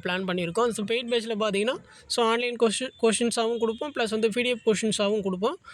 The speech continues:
So, ரெண்டு டைப்லயும் வந்து கொஷின்ஸ் வந்து கொடுப்போம். இந்த ஃப்ரீ டெஸ்ட் பேட்ச்ல பாத்தீங்கன்னா,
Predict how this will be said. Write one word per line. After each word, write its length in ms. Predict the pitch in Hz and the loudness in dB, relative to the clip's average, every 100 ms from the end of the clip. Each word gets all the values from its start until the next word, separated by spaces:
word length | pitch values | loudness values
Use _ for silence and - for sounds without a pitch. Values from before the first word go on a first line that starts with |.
| - | -12
So, 160 | - 240 | -2 -2
ரெண்டு 180 | 240 | 0
டைப்லயும் 400 | 254 254 240 254 | -2 -2 0 4
வந்து 120 | 240 233 | 4 4
கொஷின்ஸ் 360 | 214 233 214 | 4 2 2
வந்து 120 | 208 208 | 2 2
கொடுப்போம். 380 | 190 185 233 349 - - | 0 0 -2 -4 -10 -10
இந்த 160 | - 226 | -2 -2
ஃப்ரீ 220 | 247 302 330 | 0 -2 0
டெஸ்ட் 260 | 240 - 226 | 0 0 0
பேட்ச்ல 320 | 226 220 208 | 0 0 0
பாத்தீங்கன்னா, 420 | 208 208 202 269 | 0 0 -2 -4